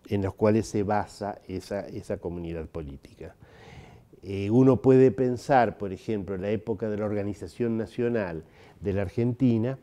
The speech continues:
eh, también en una perspectiva territorial ambiental,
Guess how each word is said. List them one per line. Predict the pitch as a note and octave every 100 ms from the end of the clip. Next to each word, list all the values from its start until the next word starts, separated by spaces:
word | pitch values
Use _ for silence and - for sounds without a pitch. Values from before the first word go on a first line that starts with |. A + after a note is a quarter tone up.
| _ _ _ - _ _ _ _ _
eh, | A#2+ A2 G#2 G#2+ G2 - -
también | D3 C#3 C3 D3 D#3
en | D3+
una | B2+ A#2+
perspectiva | A#2 G2+ - G#2 - A#2+ A#2+
territorial | G#2+ B2 A2 A#2 F#2 A2+ A2 A2+ G#2+
ambiental, | G2+ G2+ F#2+ F#2 D#2 D2+